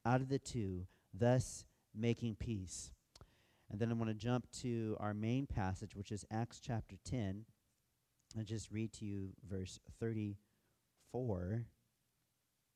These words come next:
and thirty-five. Then Peter began to speak. This is Acts chapter ten, verse thirty-four and thirty-five. Then Peter began to speak, "I now realize how true it is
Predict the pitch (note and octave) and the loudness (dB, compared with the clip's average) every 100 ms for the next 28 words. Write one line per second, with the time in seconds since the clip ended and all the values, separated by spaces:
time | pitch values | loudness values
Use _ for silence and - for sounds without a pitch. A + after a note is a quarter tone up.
0 | _ _ _ _ _ - - - - G2+ | _ _ _ _ _ -20 -20 -16 -6 -4
1 | F#2+ A2 G2+ - G2+ F2 D2+ - - - | 0 0 0 -2 -2 -2 -4 -10 -14 -20
2 | _ _ _ - _ _ - A2 D#3 D#3 | _ _ _ -20 _ _ 0 6 6 6
3 | D#3 C#3 B2+ A#2+ A#2+ A#2+ A2+ - - A#2 | 4 4 4 2 4 2 0 -6 0 2
4 | B2 G2+ - F#2+ G2 G2+ - - A2 G2 | 2 0 -2 -2 0 0 0 -2 -2 -2
5 | - A2 G#2 G2+ - G2+ G2 - G2 F#2+ | -4 -2 -2 -4 -4 -4 -6 -4 -4 -2
6 | G2+ G2 - F#2 F2+ F2+ - - - - | -4 -4 -2 -2 0 -4 -8 -20 -20 -20
7 | - B2+ C3 D#3+ E3 D3 C3+ C#3+ C3+ - | 0 2 4 4 4 4 4 4 2 0
8 | D3+ D3 - D#3 G3 F#3+ F3 F3+ E3+ E3 | 2 2 4 2 4 4 6 6 6 6
9 | D3+ C#3+ - F#3+ F3+ E3 B2 F2+ - | 4 2 2 4 8 8 8 6 -2